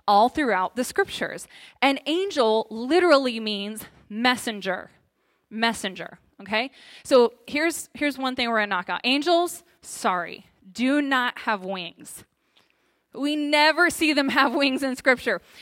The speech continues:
Angels actually look kinda like people, but super scary. So everyone that sees or encounters an angel in scripture is, like, freaking out and either running away or sometimes they try to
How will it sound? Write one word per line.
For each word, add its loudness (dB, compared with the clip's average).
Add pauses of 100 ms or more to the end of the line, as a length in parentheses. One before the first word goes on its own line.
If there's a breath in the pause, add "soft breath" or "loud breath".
(100)
Angels 0
actually 2
look 0
kinda -2
like -4
people, -6 (300 loud breath)
but 2
super -2
scary. -8 (400)
So 8
everyone 6
that 0
sees 0
or 2
encounters -2
an -2
angel -2
in -2
scripture 2
is, -2
like, 0
freaking 2
out -2 (260 loud breath)
and 4
either 4
running 2
away 0
or 2
sometimes -6
they -2
try -2
to -6